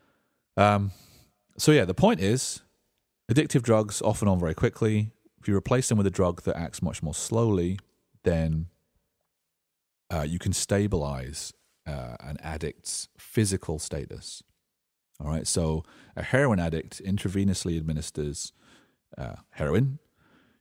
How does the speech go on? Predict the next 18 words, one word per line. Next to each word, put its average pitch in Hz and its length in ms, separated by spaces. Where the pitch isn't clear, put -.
gets - 240
into 92 240
the - 180
brain 85 240
very 82 160
quickly, 82 560
comes 78 200
off 80 180
very 71 140
quickly, - 320
and 73 100
you 73 60
get - 120
a - 40
nice 71 180
sharp - 260
spike. - 440
Orally, 98 560